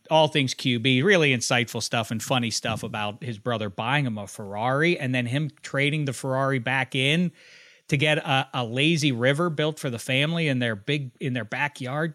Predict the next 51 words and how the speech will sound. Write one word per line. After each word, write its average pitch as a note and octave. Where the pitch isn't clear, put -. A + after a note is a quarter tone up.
That E3
was E3
crazy, C#3+
too. C#3
Uh, D#3+
go F3
listen G3+
to F3+
that. C3+
And D#3+
then A3+
also A3
do D#3
yourself C#3
a C3
favor C#3
and G#3+
weigh B3+
in G#3+
here. A#2
I, G#3
I A#3
don't C4+
know. F3+
I, C#3+
maybe A3+
I'm A3
desensitized. F3
I'm G#3
a A#3
delicate G3
flower. D3+
But D3
the, D#3+
the, C#3+
the C#3
outsized F3+
response A3
to, C#3
like, B2+
the C3
Matt F#3+
Money F3
Smith G3
attack G3
of C#3+
Eddie E3
Spaghetti D3+
that C3+
is C#3
like, C#3+